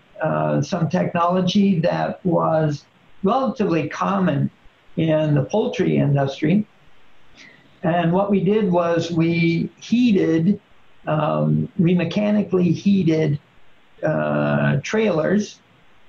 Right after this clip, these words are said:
so that we could take biosecurity to a higher level of decontamination. And we created what, um, what worldwide is called tat,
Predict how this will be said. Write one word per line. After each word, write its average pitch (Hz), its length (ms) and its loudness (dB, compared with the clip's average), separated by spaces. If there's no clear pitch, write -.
so 165 480 0
that 170 420 -2
we 170 260 2
could 156 720 -2
take 214 460 -2
biosecurity 175 1000 -2
to 180 140 -2
a 147 60 0
higher 185 380 0
level 170 320 0
of 147 160 0
decontamination. 160 1040 0
And 185 80 2
we 185 140 2
created 190 680 2
what, 170 500 0
um, 151 680 0
what 165 520 0
worldwide 175 1000 0
is 156 300 0
called 151 640 0
tat, 220 500 -4